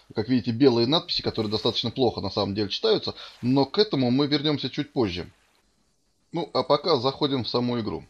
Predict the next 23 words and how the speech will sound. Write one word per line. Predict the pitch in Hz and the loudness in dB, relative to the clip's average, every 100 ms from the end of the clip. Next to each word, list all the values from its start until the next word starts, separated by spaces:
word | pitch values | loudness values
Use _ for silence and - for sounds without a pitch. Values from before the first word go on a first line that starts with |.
| _ 127 | _ -4
Ну | 160 | -2
и | |
вот | 143 147 - | 0 0 -2
перед | 113 113 | -6 0
вами | 127 113 | 0 0
точка | 107 113 - | -2 -4 -4
появления, | 101 110 107 107 95 82 - - - - | -4 -2 0 0 -2 -4 -10 -20 -16 -6
э, | 95 98 | -2 -2
на | 101 107 | -2 0
этой | 107 104 98 | 0 -2 -2
карте. | 113 92 82 - - - | -2 -2 -6 -14 -20 -6
Она | - 170 | -2 0
всегда | - 139 135 | 0 6 6
одна | 110 117 113 | 6 4 2
и | |
та | 101 82 | 0 -4
же. | 87 | -4
Все | - | -6
появляются | 170 120 110 123 113 101 | -2 -2 0 0 0 -2
вот | 110 101 | -4 -2
в | |
этой | 104 101 | -2 -2
вот | 98 98 | -2 -4